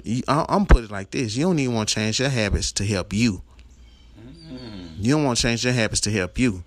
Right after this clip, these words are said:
Speaker 2: Yeah.
Speaker 1: It could be something that's killing you, and you don't wanna change that.
Speaker 2: Mm-hmm.
Speaker 1: You can go to the doctor and you be like, "Doctor said, okay, you need to quit smoking cigarettes."
Speaker 2: Mm-hmm.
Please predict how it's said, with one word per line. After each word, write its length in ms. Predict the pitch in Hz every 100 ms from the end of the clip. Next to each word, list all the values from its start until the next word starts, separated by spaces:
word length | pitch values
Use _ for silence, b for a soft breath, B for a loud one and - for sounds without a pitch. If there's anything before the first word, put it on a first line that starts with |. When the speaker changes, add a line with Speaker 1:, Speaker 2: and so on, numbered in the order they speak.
| -
Speaker 2:
Yeah. 380 | - - -
Speaker 1:
It 80 | 147
could 120 | 127
be 120 | 110 117
something 380 | - 120 107
that's 180 | 107 98
killing 420 | - - 120 101
you, 300 | 101 135 104 90 - - b b b b
and 80 | 101
you 160 | 107 135
don't 140 | 127
wanna 180 | 101 98
change 380 | - 104 101 101
that. 220 | 113 104
Speaker 2:
Mm-hmm. 200 | - - -
Speaker 1:
You 80 | 170
can 60 |
go 160 | 139 120
to 120 | -
the 100 | 107
doctor 360 | 104 113 113 104
and 160 | 104
you 80 | 110
be 140 | 120 110
like, 220 | 104 95
"Doctor 280 | 123 123 117
said, 320 | 107 98 85 B B
okay, 220 | 104 110
you 100 | 107
need 140 | 127 101
to 80 | -
quit 180 | 101
smoking 300 | 95 98 90
cigarettes." 580 | 90 92 85 82 85 - -
Speaker 2:
Mm-hmm. 400 | 78 78 78 87